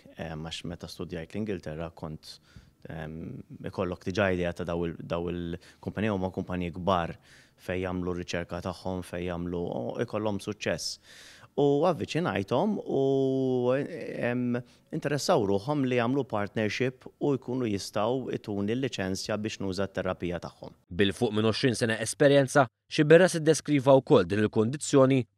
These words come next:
Speaker 2: bħala waħda komuni.
Speaker 1: Bażikament hawn twenty-two percent tal-popolazzjoni tad-dinja li għandu xi forma ta' tinnitus. Issa, l-iktar problema ta' tinnitus huwa l-istorbju. Ġifieri l-istorbju jikkawża tinnitus. Long exposure, minn kien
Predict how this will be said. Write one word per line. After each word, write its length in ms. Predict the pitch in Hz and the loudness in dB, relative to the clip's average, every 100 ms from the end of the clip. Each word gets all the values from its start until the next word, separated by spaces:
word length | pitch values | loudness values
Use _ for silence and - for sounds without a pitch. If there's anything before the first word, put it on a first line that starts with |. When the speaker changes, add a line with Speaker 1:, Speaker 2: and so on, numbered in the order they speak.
| - | 6
Speaker 2:
bħala 240 | 175 165 | 10 12
waħda 320 | 156 147 160 | 10 8 6
komuni. 540 | 151 117 120 117 110 - | 8 6 8 6 2 0
Speaker 1:
Bażikament 560 | - - 160 220 190 170 | -8 -2 4 6 8 6
hawn 80 | |
twenty-two 480 | - 214 190 185 202 | 6 2 2 2 0
percent 480 | 175 139 - 117 107 - | 4 4 4 0 0 0
tal-popolazzjoni 800 | 113 - 107 107 104 110 104 104 | 0 -2 -6 -4 -4 -2 -4 0
tad-dinja 540 | 143 185 175 104 82 - - 180 | -2 0 2 2 -2 -8 -10 -4
li 160 | 170 | 0
għandu 240 | 147 139 147 | 0 -2 -4
xi 160 | 143 | -6
forma 320 | 131 120 117 113 | -4 -4 -2 -2
ta' 160 | 110 | -4
tinnitus. 540 | - 76 78 - - - - - - - 139 | -4 -6 -6 -12 -16 -20 -20 -20 -20 -6 -4
Issa, 240 | - - | -2 -2
l-iktar 640 | 113 160 - - 127 104 - _ _ | 0 0 -2 -2 0 0 -4 _ _
problema 800 | 120 107 107 160 123 92 90 127 - _ _ - | -2 0 2 4 2 0 -2 -4 -8 _ _ -12
ta' 140 | 107 | -6
tinnitus 540 | 110 87 76 101 - - - | -4 -4 -4 -6 -8 -10 -6
huwa 220 | 123 123 | -2 -2
l-istorbju. 560 | 117 - 95 76 - - _ | -2 -4 -6 -6 -8 -10 _
Ġifieri 300 | - 101 98 | -8 -4 -4
l-istorbju 480 | 95 - 127 90 127 | -4 -4 -4 -2 -4
jikkawża 400 | - 92 92 95 | -4 -6 -4 -6
tinnitus. 460 | - 76 73 - - - - _ | -8 -10 -10 -14 -16 -18 -20 _
Long 220 | 90 90 82 | -8 -8 -8
exposure, 540 | - - 113 101 101 | -4 2 2 2 0
minn 160 | 90 82 | -2 -6
kien 160 | 85 | -8